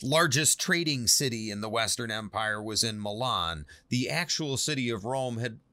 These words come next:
lessened in actual practical importance, but in a moral sense, the sack of Rome was huge, right? Rome had not been captured by a foreign enemy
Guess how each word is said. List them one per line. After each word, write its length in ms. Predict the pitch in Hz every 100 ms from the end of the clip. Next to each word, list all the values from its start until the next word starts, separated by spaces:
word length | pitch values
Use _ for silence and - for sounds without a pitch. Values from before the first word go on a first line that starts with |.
| _ -
lessened 600 | 294 294 226 127 104 90
in 360 | 131 127 120 117 - - - _ _ _ -
actual 560 | 196 - 175 143 131
practical 720 | - - 208 214 180 131 123 107
importance, 880 | 92 - 104 85 71 - - - -
but 240 | 139 131 _ _ - - _ _ _ _ _ _ _ _
in 140 | 165
a 80 | 135
moral 580 | 131 143 226 226 123 101
sense, 960 | - - 85 76 69 - - - - -
the 100 | -
sack 380 | - 165 175 170
of 180 | 147 101
Rome 380 | 127 143 135 110
was 220 | 98 -
huge, 840 | - 180 143 90 76 67 - - - _ _ _ _ _ _ _ _ _ _ _ _
right? 220 | 117 120 -
Rome 680 | 117 175 220 214 196 180 - _ _ _
had 180 | 127 127
not 300 | 127 143 170
been 220 | 165 151
captured 640 | 143 170 156 139 - 123 101
by 180 | 110 107
a 80 |
foreign 460 | 101 - 160 151 135
enemy 680 | 131 139 120 90 80 76